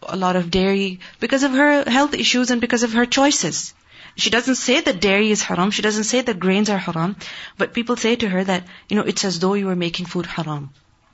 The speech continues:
But it's just her choice. And she has that choice. She doesn't say it is haram to eat dairy or it is haram to eat such and such food. It's her choice. Don't make a big deal out of it. Leave it.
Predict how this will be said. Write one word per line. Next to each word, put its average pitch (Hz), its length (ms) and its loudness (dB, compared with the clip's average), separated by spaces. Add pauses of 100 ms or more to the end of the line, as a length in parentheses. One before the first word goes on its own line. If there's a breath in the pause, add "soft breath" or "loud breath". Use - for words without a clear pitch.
(400 soft breath)
But 311 100 0
it's - 260 -4
just 349 260 -2
her 320 100 -2
choice. 302 640 -2 (160)
And 247 120 2
she 254 180 0
has 220 320 0
that 262 200 -4
choice. - 580 -2 (880)
She - 220 -2
doesn't 233 300 2
say 294 560 0
it 208 100 2
is 202 140 0
haram 190 440 2
to - 160 -6
eat 185 160 -4
dairy 190 360 0
or 185 80 -2
it 180 80 -2
is 175 100 -6
haram 180 380 -2
to - 100 -8
eat 185 180 -8
such 180 220 -6
and 185 80 -6
such 170 160 -8
food. 254 220 -2 (400 loud breath)
It's - 220 -2
her 320 100 4
choice. 311 300 0
Don't 277 200 2
make 262 160 0
a 240 60 -2
big 208 200 -4
deal 196 200 -4
out 165 140 -8
of 156 120 -10
it. - 240 -12 (960)
Leave 302 180 2
it. - 280 -8